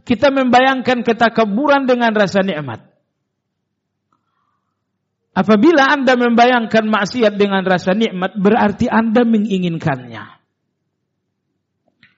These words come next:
Sesuatu yang Anda inginkan, kemungkinan Anda akan melakukannya.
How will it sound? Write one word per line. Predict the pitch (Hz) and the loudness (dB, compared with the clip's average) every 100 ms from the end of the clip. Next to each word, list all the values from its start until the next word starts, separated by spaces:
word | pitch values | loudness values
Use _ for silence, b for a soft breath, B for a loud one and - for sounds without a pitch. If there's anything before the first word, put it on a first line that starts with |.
| _ _ | _ _
Sesuatu | - 240 226 262 294 330 359 | -4 -2 0 4 4 2 2
yang | 330 285 277 | 2 2 2
Anda | 269 254 247 | 0 0 0
inginkan, | 254 254 294 214 - 175 190 202 190 - _ _ _ _ _ _ _ _ _ _ _ - | 2 2 0 -2 0 -2 -2 -12 -16 -20 _ _ _ _ _ _ _ _ _ _ _ -2
kemungkinan | 349 381 330 370 311 294 | 0 -2 -2 0 0 0
Anda | 302 262 262 247 | 0 2 2 2
akan | 240 233 | 0 0
melakukannya. | 226 202 202 185 180 180 143 110 - | 2 2 2 0 0 -2 -6 -10 -16